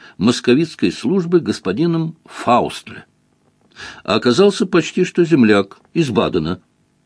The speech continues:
Послужил царю четыре года, теперь вот едет домой, хочет купить дом с садом и жениться. До Амстердама Герр Фаустле, э, милостиво довёз русский посланник,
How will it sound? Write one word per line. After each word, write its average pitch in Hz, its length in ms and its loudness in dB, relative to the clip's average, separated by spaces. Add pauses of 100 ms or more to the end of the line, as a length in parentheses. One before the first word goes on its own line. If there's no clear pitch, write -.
(460)
Послужил 139 540 4
царю 110 380 4
четыре 147 360 -2
года, 170 280 4
теперь 135 300 0
вот 98 180 -2
едет 73 320 -4
домой, 123 440 0 (240)
хочет 180 480 2
купить 131 540 0
дом 101 480 4
с - 140 -16 (160)
садом 147 580 0 (360)
и 143 100 4
жениться. 104 640 -2 (340)
До 127 380 4
Амстердама 143 840 2 (560)
Герр 143 720 2
Фаустле, 131 760 2 (240)
э, 117 120 4
милостиво 120 540 2
довёз 110 440 2
русский 113 460 0
посланник, 95 880 -2